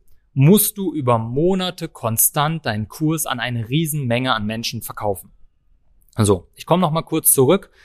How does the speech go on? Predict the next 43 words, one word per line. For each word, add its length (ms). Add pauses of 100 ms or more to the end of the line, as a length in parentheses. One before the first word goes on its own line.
(120)
zu 140
meinen 220
Anfängen 420
mit 120
einem 200
Online-Kurs. 800 (440)
Ich 200
hatte 160
damals 400
das 200
Glück, 340
dass 160
das 160
ganze 340
Thema 320 (120)
Instagram 600
Story 520
Marketing 500
gerade 320
begann. 340 (460)
Das 180
heißt, 220
ich 160
hatte 380 (360)
einfach 380
das 180
Glück, 340 (280)
dass 180
ich 320
einer 240
der 140
ersten 320
war, 100
der 80
einen 160
Instagram 440
Marketing 420
Kurs 240
auf 140
den 80
Markt 200
gebracht 360
hat. 220